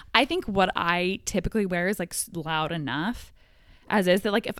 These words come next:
I was to put on, like, a designer bag, like, I just become a character. And so I really always like to have that, like, push and pull of just, like, is it high end or isn't it? And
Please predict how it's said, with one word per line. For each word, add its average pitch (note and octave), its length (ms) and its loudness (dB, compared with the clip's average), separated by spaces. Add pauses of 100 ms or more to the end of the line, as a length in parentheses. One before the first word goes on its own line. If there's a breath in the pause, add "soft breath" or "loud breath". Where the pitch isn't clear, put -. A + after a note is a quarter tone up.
I G#3 140 8
was A#3+ 180 4
to C#4 80 2
put G3 180 4
on, G3 200 4
like, F#3 200 0 (320 soft breath)
a G3+ 60 6
designer F3 500 0
bag, D#3 340 -2
like, G3 240 -2
I F#3 120 2
just - 320 0
become - 320 0
a - 20 -2
character. - 720 -8 (340 loud breath)
And - 120 0
so B3 80 6
I B3 40 10
really A#3 440 6
always G3 360 8
like E3 320 -2
to F3+ 200 0
have E3+ 240 -2
that, E3 140 2
like, D#3+ 180 -2
push - 280 0
and E3 160 -2
pull D#3+ 440 0
of F3 120 -2
just, E3 240 -4
like, D#3 240 -2 (640 soft breath)
is F#3 240 6
it F3 240 6
high D#3 240 2
end D#3+ 240 2
or C#3+ 240 0
isn't E3 340 -2
it? F#3+ 300 0 (100)
And F#3+ 240 0